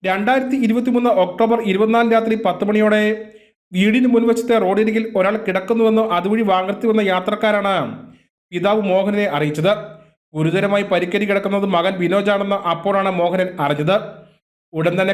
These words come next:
കട്ടപ്പന സ്വകാര്യ ആശുപത്രിയിലും തുടർന്ന് കോട്ടയം മെഡിക്കൽ കോളേജ് ആശുപത്രിയിലും പ്രവേശിപ്പിച്ചു. പോലീസ് കേസെടുത്ത അന്വേഷണവും തുടങ്ങി. ഇരുപത് ലക്ഷത്തിലധികം രൂപ ചെലവഴിച്ച് വിദഗ്ധ ചികിത്സ നൽകിയിട്ടും ഒരു പുരോഗതിയും ഉണ്ടായില്ല.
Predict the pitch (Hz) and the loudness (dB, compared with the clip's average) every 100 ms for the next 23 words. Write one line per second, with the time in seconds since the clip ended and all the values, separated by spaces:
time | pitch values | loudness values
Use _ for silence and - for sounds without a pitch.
0 | 185 165 170 190 202 185 165 185 196 185 | -2 -4 -2 -2 0 0 0 2 0 0
1 | 190 180 190 196 196 170 180 190 185 175 | -2 0 0 0 0 -2 0 -2 0 0
2 | 190 196 175 185 190 196 196 190 190 190 | 0 -2 -2 -2 0 2 2 0 0 0
3 | 190 165 147 147 156 151 202 214 - - | 0 0 0 0 -2 0 2 0 -4 -16
4 | - _ _ _ _ 196 214 269 247 226 | -20 _ _ _ _ 0 2 2 2 0
5 | 226 254 247 214 190 208 220 226 208 151 | 0 0 0 0 -2 0 0 0 0 0
6 | 151 214 - - - _ _ 170 160 185 | 0 -2 -4 -14 -20 _ _ -6 0 0
7 | 208 202 202 214 202 202 190 202 196 185 | 2 0 -2 0 2 0 0 -2 0 0
8 | 196 190 190 180 214 196 190 202 196 190 | 0 0 0 0 -2 0 0 0 0 -2
9 | 185 196 196 196 208 - _ _ 190 196 | 0 0 0 -2 -6 -14 _ _ -2 0
10 | 240 202 208 208 208 208 160 143 147 | 0 2 2 2 0 0 0 0 0